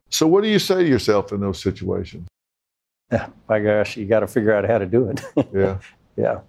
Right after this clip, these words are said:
Speaker 2: Well, that's why you have partners. When you go into practice, uh,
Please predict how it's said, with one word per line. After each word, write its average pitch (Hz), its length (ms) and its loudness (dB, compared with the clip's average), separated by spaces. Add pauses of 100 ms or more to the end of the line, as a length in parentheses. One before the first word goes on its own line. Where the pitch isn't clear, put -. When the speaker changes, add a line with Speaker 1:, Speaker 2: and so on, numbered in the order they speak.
(440)
Speaker 2:
Well, 190 160 2
that's 196 240 -2
why 214 120 -2
you 139 80 0
have 127 180 -4
partners. - 460 -4
When 127 100 2
you 143 60 0
go 165 160 2
into 175 100 -2
practice, - 800 -6 (800)
uh, 110 380 0